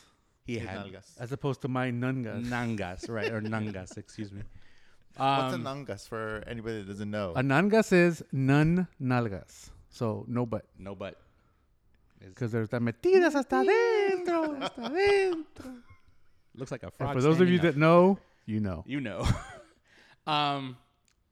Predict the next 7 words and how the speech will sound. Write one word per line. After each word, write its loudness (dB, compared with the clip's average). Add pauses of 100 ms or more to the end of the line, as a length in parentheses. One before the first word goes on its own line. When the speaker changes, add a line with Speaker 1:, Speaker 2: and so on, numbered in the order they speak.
(200)
Speaker 1:
but -2
despite -2
all 2
that, -2
seriously, -2 (360)
Guatemalness? -4
<laughs> -20